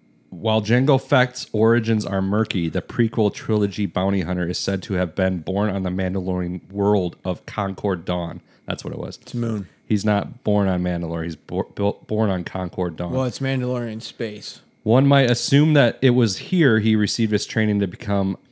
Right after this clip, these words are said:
Speaker 1: a Mandalorian. However,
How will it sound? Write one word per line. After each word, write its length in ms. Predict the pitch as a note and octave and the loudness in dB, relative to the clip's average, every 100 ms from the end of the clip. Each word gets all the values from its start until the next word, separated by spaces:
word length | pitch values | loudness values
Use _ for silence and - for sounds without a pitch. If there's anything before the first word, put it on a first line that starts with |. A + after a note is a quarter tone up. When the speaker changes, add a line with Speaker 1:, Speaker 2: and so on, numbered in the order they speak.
| _ | _
Speaker 1:
a 60 | G#2 | 0
Mandalorian. 920 | G#2+ G2+ F#2+ G2+ G#2+ F#2 F2 E2+ F#2+ - _ _ _ _ | 2 2 2 0 2 0 0 -2 -6 -12 _ _ _ _
However, 800 | - G2 G#2+ A2+ G2 F#2 F#2+ - | -2 0 4 2 2 2 0 -4